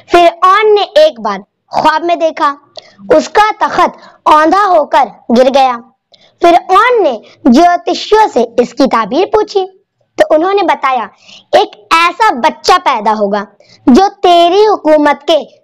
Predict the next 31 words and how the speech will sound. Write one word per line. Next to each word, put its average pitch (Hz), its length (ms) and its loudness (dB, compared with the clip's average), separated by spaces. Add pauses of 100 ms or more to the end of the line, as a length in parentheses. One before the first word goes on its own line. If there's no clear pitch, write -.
(120)
जवाल 302 540 0
का 392 220 -2
सबब 294 400 -2
होगा।" 214 340 -2 (560)
फिरऔन 320 680 0
को 214 240 -10 (460)
इस 339 160 0 (100)
बात 277 300 0
की 359 160 0
बड़ी 226 300 0
फिक्र 415 280 -2
हुई 370 240 2 (680)
और 302 240 -4
उसने 339 320 0 (400)
बच्चों 330 460 0
को 392 180 0
मरवाना 262 480 -6
शुरू 240 300 0
कर 285 200 -2
दिया। 262 240 -4 (520)
जो 330 320 4
बच्चा 330 420 -2 (680)
किसी 370 380 2
के 480 120 -6
यहाँ 427 220 0
पैदा 302 340 -2
होता, 240 340 -4 (480)
वो 294 80 2 (100)
उसे 302 160 -4
मरवा 240 380 -2
देता। 240 280 -10